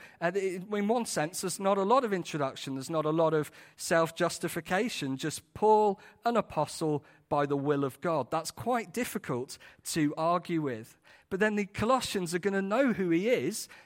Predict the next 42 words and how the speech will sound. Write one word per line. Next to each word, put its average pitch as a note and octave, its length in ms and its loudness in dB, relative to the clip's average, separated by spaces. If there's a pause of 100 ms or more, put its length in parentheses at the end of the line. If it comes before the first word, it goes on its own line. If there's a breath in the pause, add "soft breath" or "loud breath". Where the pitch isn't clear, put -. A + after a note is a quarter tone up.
They'll A3 120 2
know A3+ 140 0
exactly G#3+ 680 0
who D#3+ 160 2
he E3+ 220 2
is, E3+ 220 2
'cause F#3 200 -4
he's B3+ 180 -4
Paul, G#3 500 2 (200 loud breath)
who G#3+ 120 -2
was G#3 140 -4
just - 360 -2
down G#3 280 0
the G3 80 0
road F#3+ 520 0 (200 loud breath)
in F3+ 160 0
Ephesus. - 840 -6 (680 soft breath)
This A#3+ 220 -2
is A3+ 160 -2
it C#4 180 0
for F#3 160 -2
them. C#3+ 400 0 (360 loud breath)
They've A3 180 0
no, B3+ 200 -2
they've A#3 140 2
not A#3+ 220 0
met B3 360 -2
him. E3 200 0
He's G3+ 180 -4
not A#3 240 -4
preached B3+ 380 -4
with E3+ 100 -2
them, D3 300 -2 (180 loud breath)
but F#3+ 160 -4
they're A#3+ 220 2
now A3 240 0
receiving G#3 600 -2
a F#3+ 60 0
letter G3+ 500 0 (240 loud breath)
actually F#3+ 680 0 (160 loud breath)
from A#3 600 2
him. G#3 480 0